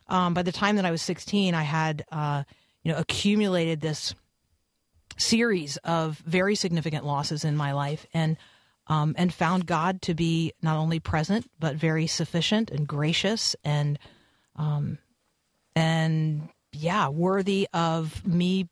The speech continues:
dumping all of my pain and, um, and willing to, you know, to receive all of that, um, and deliver me from it.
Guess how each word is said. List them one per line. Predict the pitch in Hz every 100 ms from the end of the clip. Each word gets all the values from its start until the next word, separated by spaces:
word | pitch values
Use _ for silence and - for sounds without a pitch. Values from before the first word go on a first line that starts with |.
| _ _ 165 - _ _ -
dumping | 190 185 185 180
all | 160 160 185
of | 190 170
my | 170 165 170
pain | - - 170 180 202 208
and, | 156 156 151 156 - - _ _ -
um, | 139 139
and | 165
willing | 165 180 190
to, | 180 185 175 170 165 - - - - -
you | - -
know, | 160
to | - 185
receive | 165 156 - 185 190
all | - 170 185
of | 180
that, | 170 180 240 - - _ _ _
um, | 156 156 147 143 147 _ _ -
and | 165 160 160
deliver | 151 185 190 190
me | 196 196
from | 185 214
it. | 151